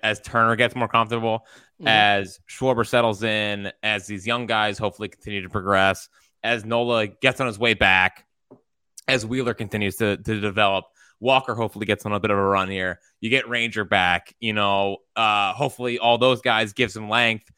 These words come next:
Speaker 1: and then some of the bullpen pieces can get settled into, you know, their jobs and their roles. Like, you know, of all, like, the injury things are the injury things,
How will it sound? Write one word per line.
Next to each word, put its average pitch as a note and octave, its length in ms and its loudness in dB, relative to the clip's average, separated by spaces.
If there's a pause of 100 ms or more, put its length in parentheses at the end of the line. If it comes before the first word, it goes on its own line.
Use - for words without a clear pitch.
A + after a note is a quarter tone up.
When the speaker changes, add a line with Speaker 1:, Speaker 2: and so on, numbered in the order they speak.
(220)
Speaker 1:
and A#2 140 -4
then A2 160 0
some A#2+ 140 -8
of A2+ 100 -2
the G#2+ 80 2
bullpen A2 360 4 (120)
pieces G#2+ 300 2
can A2 160 -14
get A2 280 0
settled A2+ 420 -2
into, G#2 560 -6 (160)
you A#2 80 -2
know, F#2+ 160 0
their G#2 240 -2
jobs G#2+ 360 0
and G#2 100 -10
their G2 100 -4
roles. B2+ 340 -2
Like, A2+ 260 -2 (540)
you C#3 80 -6
know, B2+ 200 2 (180)
of B2 160 2
all, C#3+ 180 4
like, C3 140 -2
the D3+ 120 0
injury E3+ 260 -2
things C3+ 260 -4
are A2 40 -8
the A2+ 120 -2
injury D3 260 -4
things, E2 400 -8